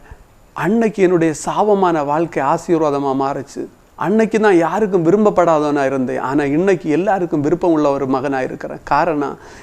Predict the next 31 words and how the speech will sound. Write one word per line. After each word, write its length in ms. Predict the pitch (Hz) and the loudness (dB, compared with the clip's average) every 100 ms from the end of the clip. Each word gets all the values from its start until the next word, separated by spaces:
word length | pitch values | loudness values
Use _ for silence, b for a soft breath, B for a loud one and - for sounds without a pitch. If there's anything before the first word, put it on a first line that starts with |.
| B | B
நம்முடைய 440 | 156 151 151 147 | -2 0 2 2
தேவனாகிய 560 | 139 165 180 165 143 135 | 2 2 2 2 0 -2
கர்த்தர் 340 | - 143 160 | -4 -6 -2
என்னோடு 340 | 139 143 151 131 | 0 2 2 2
கூட 200 | 131 131 | 0 0
இருக்கிறது 460 | 131 131 135 123 | 0 -2 -2 -2
நிமித்தமா, 500 | 123 123 117 123 127 117 | -2 -4 -2 -4 -4 -2
அவருக்கு 340 | 143 151 143 | 0 0 2
ஊழியம் 380 | 165 196 190 160 | 4 4 4 4
செய்கிறது 380 | 170 143 139 131 | 4 2 2 0
நிமித்தமா. 560 | 135 127 135 127 127 - B B B | 0 -2 -2 -2 -4 -8 B B B
அண்ணன், 260 | 139 180 | 0 4
இந்த 160 | 180 156 | 4 2
கை 320 | 151 160 185 | 0 0 2
யாருக்குமே 600 | 170 156 190 185 180 175 | 2 2 -2 0 4 6
பிடிக்காது, 640 | 151 156 160 151 139 - - | 6 4 2 0 -4 -6 -8
இது 180 | - 156 - | -4 -2 -2
சபிக்கப்பட்ட 640 | 165 175 175 165 143 139 | -4 -2 0 0 0 -2
கை. 180 | 143 139 | -4 -2
இன்னைக்கு 320 | 143 165 151 | 0 0 -2
பாருங்க, 480 | 151 143 151 143 175 - B B | -2 -2 0 -2 -2 -6 B B
இந்த 300 | 175 196 196 | 0 2 2
கையை 280 | - 175 190 | 0 2 4
வச்சு 260 | 170 - | 2 -2
நான் 160 | 180 151 | -2 0
மற்றவர்களை 480 | 143 139 170 160 139 | 0 0 0 0 0
ஆசீர்வதித்து 560 | 180 185 190 175 156 135 | -4 -2 -2 -2 -2 -2
ஜெபிக்க 280 | 156 175 | 0 0
எனக்கு 340 | 170 156 135 139 | 0 0 0 -2
கிருபை 280 | 160 151 139 | -2 0 0
தந்திருக்கிறாரு. 640 | 135 135 143 - - 185 | 0 -2 -4 -6 -6 -6